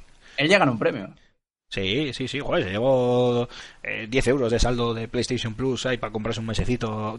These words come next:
Speaker 2: perdón, de Play-, sí, de, bueno, de PlayStation Network, para comprarse un mesecito de PlayStation Plus y hasta le sobraban un par de eurillos para, oye, para lo que sea. Nunca está de más.
Speaker 1: Con
Speaker 2: Eh,
Speaker 1: café.
Speaker 2: menos es nada. Venga, vamos con otro, eh, con otro oyente.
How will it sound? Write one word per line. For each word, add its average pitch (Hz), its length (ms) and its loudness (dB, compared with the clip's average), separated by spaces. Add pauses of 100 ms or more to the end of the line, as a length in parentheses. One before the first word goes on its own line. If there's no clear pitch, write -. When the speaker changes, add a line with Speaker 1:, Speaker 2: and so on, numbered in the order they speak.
Speaker 2:
perdón, 113 260 2
de 98 140 -2
Play-, 110 180 2
sí, 110 180 -2
de, 90 100 -4
bueno, 101 260 -10
de 92 100 -4
PlayStation 107 880 -4
Network, 117 400 -2 (320)
para 107 160 0
comprarse 107 320 0
un 113 80 -4
mesecito 110 420 0
de 104 80 -4
PlayStation 107 460 -2
Plus 143 400 -2
y 110 380 -6 (260)
hasta 104 220 -4
le 110 40 -2
sobraban 110 360 2
un 110 80 -6
par 104 120 -4
de 101 40 -6
eurillos 117 340 -4
para, 113 380 -8 (100)
oye, 120 240 -6
para 98 220 -2
lo 95 80 -12
que 110 80 -8
sea. 170 200 -6 (600)
Nunca 127 160 -4
está - 140 -4
de 117 60 0
más. 196 300 -2 (260)
Speaker 1:
Con 104 120 -12
Speaker 2:
Eh, - 20 -10
Speaker 1:
café. 110 220 -4
Speaker 2:
menos 165 180 4
es 160 80 4
nada. 104 260 -2 (540)
Venga, 147 240 6
vamos 180 260 4
con 165 140 0
otro, 139 800 2 (260)
eh, 135 440 2
con 135 160 2
otro 131 180 2
oyente. 107 480 -2